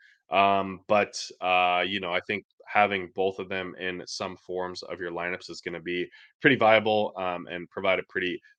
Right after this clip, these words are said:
fun little game stack there. So, so yeah, we're, we're, we're skewing away from the, uh, primary stack and the bring back with our quarterback this week and not really forcing in the Broncos, but then we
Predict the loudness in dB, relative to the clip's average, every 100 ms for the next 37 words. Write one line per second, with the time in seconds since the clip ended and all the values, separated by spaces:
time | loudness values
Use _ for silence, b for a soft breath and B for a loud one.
0 | _ 0 0 -4 -2 -4 -4 -4 -4 -4
1 | -8 -8 0 2 2 B B B 0 6
2 | 8 8 6 6 4 2 4 2 -2 _
3 | -4 -4 -6 -14 _ _ -16 -4 4 6
4 | 8 8 8 8 4 -2 -2 0 0 2
5 | 4 4 2 0 0 2 2 0 -2 -2
6 | 0 0 -2 -8 -10 -4 -4 -2 -4 -4
7 | -8 -10 -10 -6 -6 -2 -4 -6 -10 -8
8 | -8 -8 -8 -4 -4 -2 -4 -4 -6 -8
9 | -8 -10 -12 -6 -6 -4 -6 -8 -8 -6
10 | -4 -4